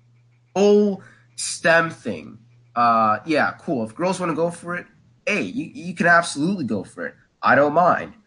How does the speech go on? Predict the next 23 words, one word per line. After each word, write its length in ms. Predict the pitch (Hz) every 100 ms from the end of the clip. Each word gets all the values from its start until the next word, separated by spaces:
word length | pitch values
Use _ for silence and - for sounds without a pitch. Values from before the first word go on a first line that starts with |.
| _ _
Um, 500 | 113 117 117 110 107 -
if 160 | 143 113
there's 200 | 156 143
a 40 |
girl, 240 | 123 143 151
she 160 | -
wants 220 | 143 135
to 80 | -
become 260 | 113 113 131
a 60 |
doctor, 360 | 117 123 131 135
go 220 | 107 143
for 140 | 147 101
it. 40 |
She 120 | -
wants 140 | 131 123
to 60 |
be 100 | 120
an 80 | 131
engineer, 420 | 135 120 135 135 - _ -
go 200 | 123 151
for 220 | - 104
it. 100 | 73